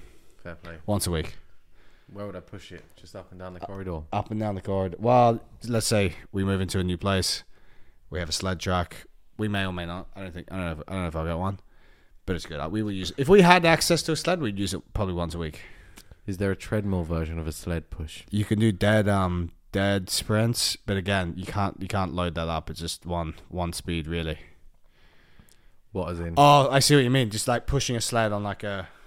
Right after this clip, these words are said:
Speaker 1: Treadmill.
Speaker 2: cyclical.
Speaker 1: Yeah.
Speaker 2: Yeah. Uh,
Speaker 1: Maintain. Then you
Speaker 2: what
Speaker 1: could
Speaker 2: a,
Speaker 1: progressively overload
Speaker 2: what
Speaker 1: easier.
Speaker 2: a good, what a good investment.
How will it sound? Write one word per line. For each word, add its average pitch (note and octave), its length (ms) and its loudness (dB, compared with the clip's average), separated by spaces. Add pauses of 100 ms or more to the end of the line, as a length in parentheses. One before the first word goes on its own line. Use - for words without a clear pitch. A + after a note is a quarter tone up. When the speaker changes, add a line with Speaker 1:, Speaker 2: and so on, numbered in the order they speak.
(240)
Speaker 1:
Treadmill. G2+ 280 -2
Speaker 2:
cyclical. F#2+ 480 -8 (240)
Speaker 1:
Yeah. F2 220 -4 (160)
Speaker 2:
Yeah. E2+ 240 -2 (320)
Uh, G2 540 -4 (1600)
Speaker 1:
Maintain. F#2+ 480 2
Then G#2 140 4
you G#2 80 4
Speaker 2:
what G2 80 -2
Speaker 1:
could A#2 100 4
Speaker 2:
a, - 40 -2
Speaker 1:
progressively F#2 600 2
overload F2+ 420 4
Speaker 2:
what F2+ 120 4
Speaker 1:
easier. F#2+ 180 4
Speaker 2:
a A2 40 4
good, F#2+ 100 0
what F#2+ 160 0
a A#2 40 2
good F#2+ 160 -2
investment. F2+ 540 -2